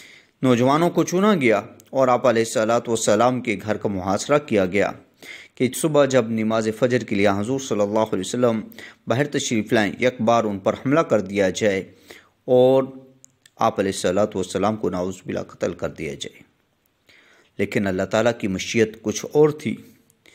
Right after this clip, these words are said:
अल्लाह ताला ने जब अपने नबी को हुक्म फरमाया, हिजरत की इजाज़त मरहमत फरमाई, तो कुरैश मक्का के तमाम मंसूबे धरे के रह, धरे रह गए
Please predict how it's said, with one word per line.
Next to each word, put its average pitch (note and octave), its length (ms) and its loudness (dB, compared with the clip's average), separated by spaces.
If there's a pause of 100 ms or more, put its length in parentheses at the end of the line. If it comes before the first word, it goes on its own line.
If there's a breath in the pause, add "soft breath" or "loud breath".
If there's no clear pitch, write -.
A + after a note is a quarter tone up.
(340 loud breath)
अल्लाह A2 180 4
ताला C#3 340 2
ने D#3+ 180 -2
जब A#2 200 0
अपने G#2 300 0
नबी A2 280 2
को G2 200 0 (140)
हुक्म B2+ 380 0
फरमाया, G2 520 0 (640 loud breath)
हिजरत B2+ 320 0
की A#2+ 140 0
इजाज़त A#2+ 480 -2
मरहमत G2+ 560 -4
फरमाई, G2 500 0 (600 loud breath)
तो A#2 120 0
कुरैश A#2+ 360 2 (120)
मक्का F#2+ 340 -2 (100)
के F2 80 -2 (340)
तमाम A2+ 360 0
मंसूबे F#2+ 480 -4
धरे F2 280 -4
के - 140 -10
रह, E2+ 160 -6 (200)
धरे G#2+ 220 2
रह A2+ 200 0
गए D3 220 2